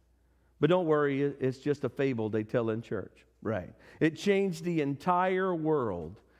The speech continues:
It changed the entire world. Four hundred and thirty years of quiet, erupted by angels and visions and dreams and prophecies and the Holy Spirit filling them. And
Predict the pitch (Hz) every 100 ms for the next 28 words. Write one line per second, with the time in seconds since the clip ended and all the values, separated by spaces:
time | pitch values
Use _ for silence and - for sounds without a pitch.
0 | _ 139 - 185 180 180 156 165 151 131
1 | 131 - 180 190 190 190 185 165 170 135
2 | 101 - - - - - - 220 254 247
3 | 269 262 254 254 247 233 233 240 214 -
4 | 233 180 156 151 143 - - - _ _
5 | _ _ - _ _ _ _ 170 175 160
6 | 240 285 180 196 170 165 156 147 139 131
7 | - - - _ - 254 262 226 240 240
8 | 233 185 160 147 139 214 262 226 220 233
9 | 226 170 160 160 143 160 247 269 254 247
10 | 240 202 - 151 151 147 247 254 233 226
11 | - 226 214 190 180 151 165 220 226 -
12 | - 233 233 - 226 226 226 226 220 202
13 | - - - _ _ _ _ _ 104 104